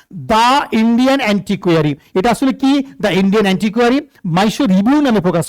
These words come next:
করলেন দুটো ভাবে। কি না, অর্থশাস্ত্র ইংরেজি অনুবাদটা। আমরা যেমন জানি দীনবন্ধু মিত্র নীলদর্প লিখেছিল বাংলা ভাষায়, তাই তো?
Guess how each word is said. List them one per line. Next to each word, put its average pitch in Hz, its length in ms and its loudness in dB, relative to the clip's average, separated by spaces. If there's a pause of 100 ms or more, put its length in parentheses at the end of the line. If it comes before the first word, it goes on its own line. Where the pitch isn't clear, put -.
করলেন 165 320 2
দুটো 180 160 -2 (100)
ভাবে। 139 200 0 (340)
কি 302 100 0 (360)
না, 190 60 0 (100)
অর্থশাস্ত্র 190 400 -2
ইংরেজি 165 280 0
অনুবাদটা। 147 380 -2 (360)
আমরা 214 200 0
যেমন 285 140 2 (100)
জানি 254 200 2 (460)
দীনবন্ধু 262 440 2 (100)
মিত্র 269 200 -4 (140)
নীলদর্প 233 340 0 (120)
লিখেছিল 220 320 -2 (120)
বাংলা 185 320 2
ভাষায়, 156 280 -4
তাই 233 200 2
তো? 392 60 2